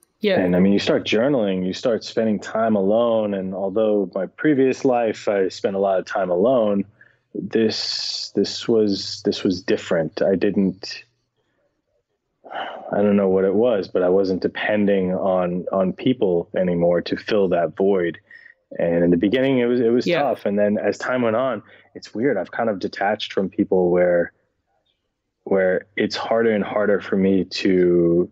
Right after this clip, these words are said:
Speaker 2: to have, like, relations and, and, and just,
Speaker 1: Yeah.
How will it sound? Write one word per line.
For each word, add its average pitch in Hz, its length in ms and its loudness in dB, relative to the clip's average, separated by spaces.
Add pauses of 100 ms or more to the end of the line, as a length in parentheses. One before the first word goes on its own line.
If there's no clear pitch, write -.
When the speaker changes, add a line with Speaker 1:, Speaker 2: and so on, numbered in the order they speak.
Speaker 2:
to 90 180 -2
have, 87 340 0 (580)
like, 80 320 -2
relations 90 720 0
and, 82 360 -2 (480)
and, 82 540 2
and 87 180 2
just, 92 200 2
Speaker 1:
Yeah. 175 140 -2